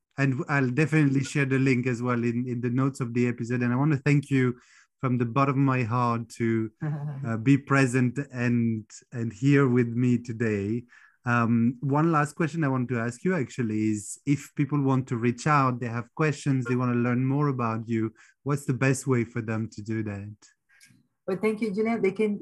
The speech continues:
Speaker 2: uh, reach out via LinkedIn. I also have a website, veronicacarrera dot com. That's another way. Um, but otherwise via LinkedIn, um, or my website. I also have Facebook, a Facebook page.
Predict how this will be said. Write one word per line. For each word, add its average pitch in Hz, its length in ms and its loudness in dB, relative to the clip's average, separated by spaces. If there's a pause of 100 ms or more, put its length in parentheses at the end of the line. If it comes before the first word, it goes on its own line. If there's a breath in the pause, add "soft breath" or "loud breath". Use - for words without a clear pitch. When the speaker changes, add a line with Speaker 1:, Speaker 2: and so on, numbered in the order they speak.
Speaker 2:
uh, 185 220 -2
reach 196 260 -6
out 175 220 -2
via 165 160 -2
LinkedIn. 165 720 -6
I 143 180 -2
also 156 240 -2
have 151 280 -4
a 135 60 -6
website, 143 560 -4
veronicacarrera 135 1160 -4
dot 127 160 -8 (120)
com. 147 400 -2 (540)
That's 147 240 -2
another 135 320 -6
way. 151 480 -2
Um, 143 240 -4
but 147 140 -4
otherwise 180 460 0
via 160 220 -8
LinkedIn, 190 680 -6 (120)
um, 151 600 -6
or 175 420 0
my 175 180 -2
website. 190 640 -6
I 147 100 -4
also 151 260 -6
have 151 200 -6 (120)
Facebook, 180 600 0
a 170 40 -10 (140)
Facebook 175 420 -2
page. 165 440 -6